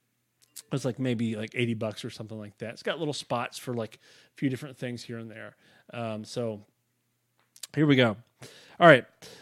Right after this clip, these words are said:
So, uh, yeah, stay hydrated. Carry the water bottle with you. Um, if you have, like, a resort mug,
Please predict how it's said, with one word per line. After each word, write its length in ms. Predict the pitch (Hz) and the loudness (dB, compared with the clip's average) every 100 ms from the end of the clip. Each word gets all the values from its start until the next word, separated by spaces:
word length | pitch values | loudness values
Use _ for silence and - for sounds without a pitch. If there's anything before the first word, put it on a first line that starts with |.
| - | -14
So, 480 | - - 175 175 165 | 0 10 12 12 10
uh, 300 | 156 156 147 143 | 8 8 8 6
yeah, 140 | 139 | 2
stay 240 | - 196 | 6 6
hydrated. 680 | 185 170 160 147 147 147 147 | 8 8 8 6 8 8 6
Carry 220 | - 175 | 4 4
the 80 | 170 | 6
water 260 | 151 147 143 | 6 6 6
bottle 300 | 139 139 135 | 6 6 4
with 240 | 117 - | 2 2
you. 360 | 123 123 123 123 | 2 2 0 -2
Um, 580 | 120 113 113 110 110 117 | -4 -2 0 -2 -4 -8
if 280 | - 135 123 | -10 -10 -4
you 120 | 147 | -2
have, 460 | 131 139 139 135 131 | 0 2 2 2 0
like, 220 | 127 113 - | -4 -4 -8
a 100 | 117 | -8
resort 460 | 113 107 135 156 | -8 -4 -2 -2
mug, 340 | 151 147 180 | 0 0 -2